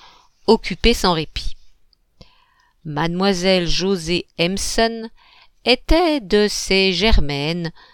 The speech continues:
sensibles de jadis qui,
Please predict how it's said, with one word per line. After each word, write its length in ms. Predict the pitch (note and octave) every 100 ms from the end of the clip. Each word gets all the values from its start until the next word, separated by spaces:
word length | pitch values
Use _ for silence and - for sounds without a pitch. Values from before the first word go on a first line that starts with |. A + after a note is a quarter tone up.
| _
sensibles 960 | - - G#3 G3 - D#3 D3 D3 C#3+ D3+
de 160 | D3+
jadis 880 | D3 F#3 F3+ C3 C#3 F#3+ - - - - -
qui, 500 | - D#3+ F3 A3+